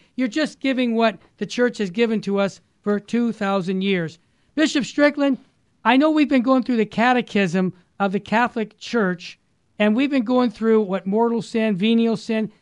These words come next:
This is something that if those who didn't hear previous shows, you can get on our podcast. We're, we went through the Ten Commandments, but we're trying to go through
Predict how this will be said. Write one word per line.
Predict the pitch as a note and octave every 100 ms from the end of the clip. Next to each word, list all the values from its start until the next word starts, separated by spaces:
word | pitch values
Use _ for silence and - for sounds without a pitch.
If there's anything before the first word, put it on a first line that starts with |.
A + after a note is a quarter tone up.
| _ -
This | -
is | C4
something | C4+ B3+ B3+
that | A3 G#3
if | G3+
those | B3+ C#4 -
who | A3+
didn't | B3 A3 G#3+
hear | D#3+ A#3
previous | - A#3 A3 G#3+
shows, | - A3+ A3 F3+
you | G#3+
can | G3 E3
get | G3+ A3+ F3+ _ _ _
on | G3
our | F#3+ F3
podcast. | - A3+ A3+ - F3 E3 - - _ _ -
We're, | G3+
we | G#3
went | A3+ A3+
through | A3
the | F#3+ E3
Ten | - A3
Commandments, | G#3 E3+ G3 B3 B3 B3 A#3 - _ _ _ -
but | B3+ -
we're | B3+
trying | - F4 A4+
to | G4
go | A#3 B3+
through | - - C4 B3+ A3